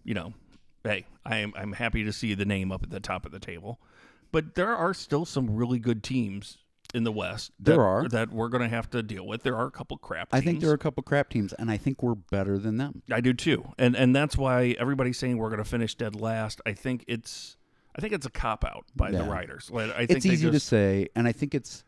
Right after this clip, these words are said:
Speaker 1: and I think that y-, they're doing a di-, I think they're, what they're doing is they're basically doing a, a, a, uh, what's the word I'm looking for? They're just basically doing fa-, lip service to the existing teams that suck.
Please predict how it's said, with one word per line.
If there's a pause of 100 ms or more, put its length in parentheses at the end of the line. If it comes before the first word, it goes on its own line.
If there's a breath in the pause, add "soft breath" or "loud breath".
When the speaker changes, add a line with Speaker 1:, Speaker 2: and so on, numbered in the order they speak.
(100)
Speaker 1:
and
I
think
that (120)
y-, (100)
they're
doing
a
di-, (180)
I
think
they're,
what
they're
doing
is
they're
basically
doing
a,
a, (720)
a, (1500 loud breath)
uh,
what's
the
word
I'm
looking
for?
They're
just
basically
doing
fa-,
lip
service
to
the (300 soft breath)
existing
teams
that
suck.